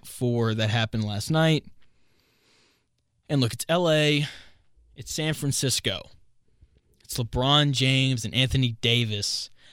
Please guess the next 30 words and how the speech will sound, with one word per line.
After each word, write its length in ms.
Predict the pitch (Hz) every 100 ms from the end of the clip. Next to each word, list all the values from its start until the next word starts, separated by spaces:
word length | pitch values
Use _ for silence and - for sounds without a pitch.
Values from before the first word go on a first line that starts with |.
| -
against 300 | 143 143 -
the 60 | 127
defending 640 | 120 - 175 180 170 165
champion 500 | - 156 147 147 139
Golden 360 | 131 139 147 139
State 280 | - 135 120
Warriors 480 | 120 135 131 123
and 120 | 117 110
Steph 300 | 135 127 -
Curry 460 | 143 127 113 110 - - 135
and 120 | 131
the 40 |
greatest 480 | 123 151 175 180 165
shooter 340 | 175 165 147
ever. 440 | 143 143 120 90 - _ _ _ _ _ _ _ _ _ _ -
And 120 | 156
that's 160 | 165 -
all 180 | 170 208
people 280 | 233 214 208
wanna 180 | 180
talk 260 | - 131 123
about. 320 | 107 90 - - _ _ _ _ _ _ _ - -
Turn 220 | 156 170
on 100 | 170
E 100 | 156
S 120 | 151
P 220 | - 139 120
N. 200 | 95 - - - _ _ _ _ _ _
You 120 | - 113
know, 160 | 101